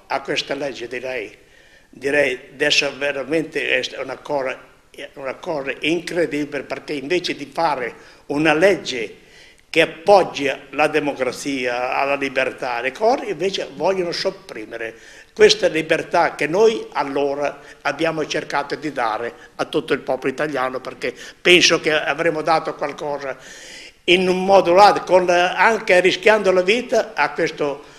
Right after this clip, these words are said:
questa libertà, diciamo, questa democrazia, perché se non c'è libertà non c'è democrazia, non c'è,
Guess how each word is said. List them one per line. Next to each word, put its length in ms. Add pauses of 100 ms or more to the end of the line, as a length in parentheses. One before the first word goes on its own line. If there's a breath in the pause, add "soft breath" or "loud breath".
(360 loud breath)
questa 240
libertà, 640
diciamo, 320
questa 320
democrazia, 580
perché 300
se 140
non 160
c'è 160
libertà 400
non 120
c'è 160
democrazia, 560
non 160
c'è, 180